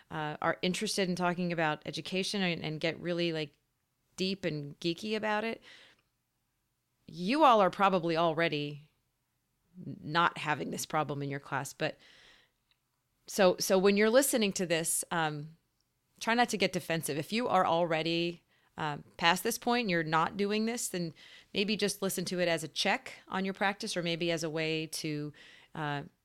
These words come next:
further improve what you're doing. But I'm really, really hoping to, to reach teachers who,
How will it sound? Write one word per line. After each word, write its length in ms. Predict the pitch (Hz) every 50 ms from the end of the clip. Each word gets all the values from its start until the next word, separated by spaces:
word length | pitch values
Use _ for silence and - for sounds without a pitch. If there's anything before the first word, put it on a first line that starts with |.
| _ _ _ _ _ _ _ _ -
further 460 | - - - - 185 180 180 208 214
improve 380 | 214 208 208 - 226 220 214 196
what 120 | 220 -
you're 120 | - 220 208
doing. 440 | 208 220 226 233 240 240 240 233 - - - _ _
But 100 | - 196
I'm 240 | 196 185 175 185 190
really, 340 | 190 226 262 277 240 220 190
really 240 | 185 220 220 196 175
hoping 380 | 139 151 160 165 - 175 165 -
to, 220 | - - 170 160
to 240 | - - - 180 170
reach 380 | 147 151 190 214 214 - - -
teachers 440 | - 196 185 - - 180 165 -
who, 220 | - - 170 160